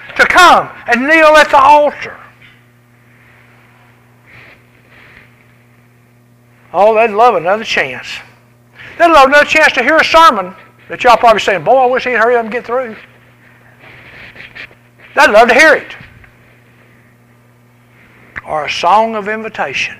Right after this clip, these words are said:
inviting them to come to Christ and to have one more chance to come to God's altar,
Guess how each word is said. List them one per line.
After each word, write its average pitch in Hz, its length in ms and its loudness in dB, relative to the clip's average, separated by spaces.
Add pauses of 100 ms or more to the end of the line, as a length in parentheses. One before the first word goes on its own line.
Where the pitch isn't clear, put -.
inviting 269 580 2
them - 140 -16 (200)
to 139 80 -18
come 254 280 -4
to 247 80 -10
Christ - 580 -10 (1800)
and 175 160 -8
to 170 80 -4
have 170 260 0
one 226 300 -2
more 254 180 -4
chance 180 760 -6
to 143 80 -18
come 170 260 -8
to 143 80 -16
God's 160 380 -4
altar, 135 580 -8